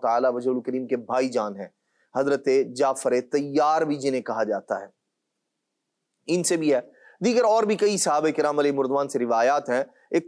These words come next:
طویل روایت ہے جس کے اندر اسلام کی خوبیاں، ایمان لانے سے پہلے وہاں لوگوں کا زندگی گزارنے کا انداز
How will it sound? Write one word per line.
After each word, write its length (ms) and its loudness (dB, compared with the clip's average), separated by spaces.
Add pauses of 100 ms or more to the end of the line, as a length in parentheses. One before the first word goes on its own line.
(120)
طویل 520 2
روایت 480 2
ہے 180 2 (360)
جس 260 0
کے 160 2
اندر 340 2 (1200)
اسلام 580 0
کی 160 -8
خوبیاں، 560 0 (960)
ایمان 460 2
لانے 280 2
سے 140 -2
پہلے 420 2
وہاں 320 0
لوگوں 540 2
کا 320 2
زندگی 500 0
گزارنے 440 2
کا 140 2
انداز 440 0